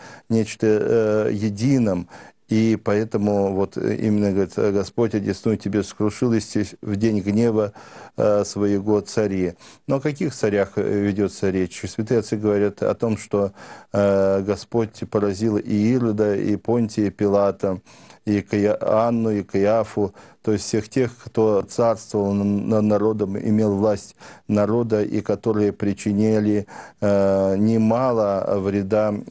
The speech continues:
христианам. Но и также сокрушил те цари, тех царей, которые были языческими и не принимали Христа,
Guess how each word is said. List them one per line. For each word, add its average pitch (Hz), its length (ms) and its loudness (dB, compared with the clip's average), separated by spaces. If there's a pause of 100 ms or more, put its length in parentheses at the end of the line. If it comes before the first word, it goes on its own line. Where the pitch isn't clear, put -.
(120)
христианам. 95 800 -2 (300)
Но 113 120 2
и 117 100 0
также 120 380 -4
сокрушил 107 640 -2
те 123 200 -2
цари, 107 480 -2 (260)
тех 123 220 0
царей, 104 340 -2
которые 104 680 0 (320)
были 107 340 0
языческими 104 920 0
и 117 200 0
не 113 160 2
принимали 101 640 0
Христа, 110 680 -2